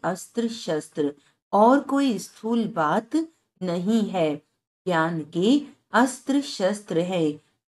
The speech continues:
ज्ञान, विज्ञान, याद और ज्ञान के कितने बड़े जबरदस्त अस्त्र शस्त्र हैं। सारे विश्व पर तुम राज्य करते हो। देवताओं को कहा जाता है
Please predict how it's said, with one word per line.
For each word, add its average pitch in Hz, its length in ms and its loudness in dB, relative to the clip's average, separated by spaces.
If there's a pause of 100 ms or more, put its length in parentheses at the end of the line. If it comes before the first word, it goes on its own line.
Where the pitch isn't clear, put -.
ज्ञान, 180 420 2
विज्ञान, 170 960 0 (320)
याद 185 460 4 (320)
और 269 160 2
ज्ञान 175 480 -2
के 247 200 -2
कितने 214 640 0
बड़े 156 500 2 (360)
जबरदस्त 180 920 0 (260)
अस्त्र 269 440 2
शस्त्र 180 560 -4
हैं। 170 340 -2 (460)
सारे 175 320 4
विश्व 180 460 -2
पर 156 300 2 (360)
तुम 277 200 6
राज्य 214 560 2
करते 175 540 -4
हो। 170 400 0 (320)
देवताओं 185 560 2
को 262 240 -2
कहा 196 680 0
जाता 160 580 -2
है 226 320 2